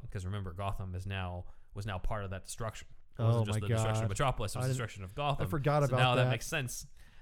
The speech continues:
Speaker 1: Uh, and then, of course, there's LexCorp, uh, you know, there's LexCorp truck and, and other Easter eggs in that. But anyway, yeah, the, the satellite is that he destroys at the end is from the army, and I guess it's supposed to, like, spy on him, and so he destroys that.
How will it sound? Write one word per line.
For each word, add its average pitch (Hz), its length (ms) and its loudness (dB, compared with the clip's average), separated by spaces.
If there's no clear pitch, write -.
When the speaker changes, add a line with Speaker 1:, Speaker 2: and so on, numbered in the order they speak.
Speaker 1:
Uh, 104 440 0
and 123 100 -2
then, 131 140 2
of 117 60 0
course, 127 160 2
there's 104 180 -4
LexCorp, 107 600 -4
uh, 98 360 -4
you 107 80 -6
know, 101 60 -4
there's 95 140 -4
LexCorp 101 360 -6
truck - 380 -6
and, 92 300 -6
and 95 160 -6
other 98 200 -4
Easter 95 320 -6
eggs 85 260 -8
in 92 160 -6
that. 80 280 -10
But 92 240 -6
anyway, 120 420 -2
yeah, 113 140 0
the, 110 260 0
the 110 80 -2
satellite 127 460 0
is 107 440 -4
that 101 180 -2
he 135 120 -4
destroys 131 360 -2
at 110 80 -8
the 104 120 -6
end 131 380 0
is 101 240 -6
from 110 200 -4
the 101 80 -6
army, 101 420 -4
and 92 100 -4
I 92 60 -4
guess 101 200 -6
it's 92 100 -10
supposed 101 240 -6
to, 98 80 -10
like, 87 140 -10
spy 92 280 -2
on 90 260 -6
him, 82 180 -8
and 90 100 -8
so 92 100 -8
he 90 80 -8
destroys 87 440 -8
that. 78 180 -14